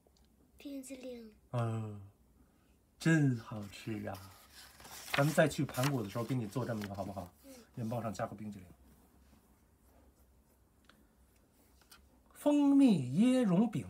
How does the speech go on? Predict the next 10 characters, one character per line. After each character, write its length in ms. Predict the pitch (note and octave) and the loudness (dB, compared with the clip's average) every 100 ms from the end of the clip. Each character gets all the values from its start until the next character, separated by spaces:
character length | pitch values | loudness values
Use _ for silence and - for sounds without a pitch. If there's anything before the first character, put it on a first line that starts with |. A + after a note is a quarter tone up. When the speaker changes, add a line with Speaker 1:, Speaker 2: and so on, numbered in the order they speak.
| C3 | -6
Speaker 2:
啊， 80 | D3 | -2
这 140 | A3+ | 2
是 100 | F#3+ | 2
我 100 | B2 | -2
爱 160 | - C3+ | -2 -2
吃 140 | - B2+ | 0 -2
的。 840 | - - _ - F3 F#3+ A3 E3 - _ _ _ - - _ _ - - | -4 -18 _ -12 -2 2 2 2 -6 _ _ _ -20 -20 _ _ -20 -2
<clears throat> 100 | G#3+ | 4
爸 120 | G3 | 8
爸， 160 | G3+ - | 6 4